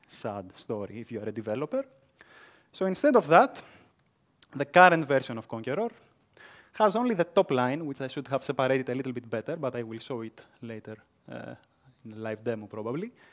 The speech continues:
where you just say that I want this test, it's in this module, the code is the Erlang path,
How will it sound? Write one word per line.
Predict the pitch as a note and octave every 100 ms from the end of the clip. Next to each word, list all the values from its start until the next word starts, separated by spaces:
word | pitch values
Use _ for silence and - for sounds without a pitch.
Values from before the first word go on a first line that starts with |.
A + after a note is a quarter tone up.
| - - - _ _ _ -
where | F3+ F#3
you |
just | G3+ C#4 C#4
say | - B3+ B3
that | G#3 G3+
I | D#3+
want | C3+ B2+ -
this | D#3+ A3
test, | - C#4+ C#4 - - - - - -
it's | A#2 -
in | A#2
this | G#3+ G#3+
module, | A#3 A3 B3 B3 A#3+ - - - _
the | C3 C#3
code | F#3 F3+ D#3+
is | D3+
the | - B2
Erlang | - F3 G3 G#3+ G#3+ G#3 - - _
path, | G#3+ A3 - - -